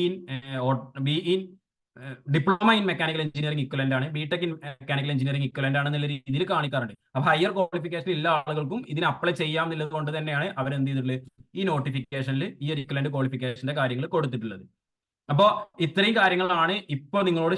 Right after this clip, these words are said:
ഷെയർ ചെയ്യാനുള്ളത്. പുതിയൊരു നോട്ടിഫിക്കേഷൻ വന്നതാണ്. അപ്പൊ നോട്ടിഫിക്കേഷന്റെ ഡീറ്റെയിൽസും കാര്യങ്ങളാണ്.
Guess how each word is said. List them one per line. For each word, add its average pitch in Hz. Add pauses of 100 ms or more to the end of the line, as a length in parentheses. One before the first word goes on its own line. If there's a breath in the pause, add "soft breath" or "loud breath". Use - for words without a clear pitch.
ഷെയർ 151
ചെയ്യാനുള്ളത്. 147 (120)
പുതിയൊരു 156
നോട്ടിഫിക്കേഷൻ 147
വന്നതാണ്. 147
അപ്പൊ 131
നോട്ടിഫിക്കേഷന്റെ 135
ഡീറ്റെയിൽസും 143
കാര്യങ്ങളാണ്. 139